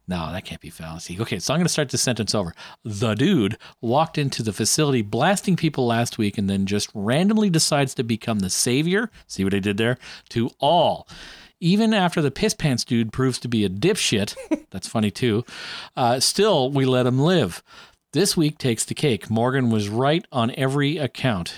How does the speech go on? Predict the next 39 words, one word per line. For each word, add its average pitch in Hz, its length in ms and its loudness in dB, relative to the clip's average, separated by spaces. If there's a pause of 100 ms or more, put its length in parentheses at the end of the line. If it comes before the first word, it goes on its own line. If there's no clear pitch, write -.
If - 180 -4
these 175 160 2
guys 214 300 -2
escape, 110 420 0
they're 113 240 -2
going 117 200 0
to 120 100 -8
kill 185 380 0
Jesus 104 480 0
and 156 360 0
everyone 120 540 0
else. 113 340 -2 (340)
I 113 60 -6
only 165 220 2
wish 170 240 2
Morgan 135 320 0
had 110 160 0
gone 107 240 0
full 190 320 0
clear 220 320 2
on 110 140 2
his 95 140 -2
ass 90 320 -2 (380)
and 95 160 -4
put 147 220 -4
that 131 160 0
spear 139 300 0
through 113 220 -2
his 98 140 -2 (140)
fucking 139 440 2
neck. 113 380 0 (340)
I 107 120 0
am 113 180 0
so - 380 0
over 190 880 4
this 143 180 2
struggle 127 400 0
with 117 200 0
morality, 110 640 2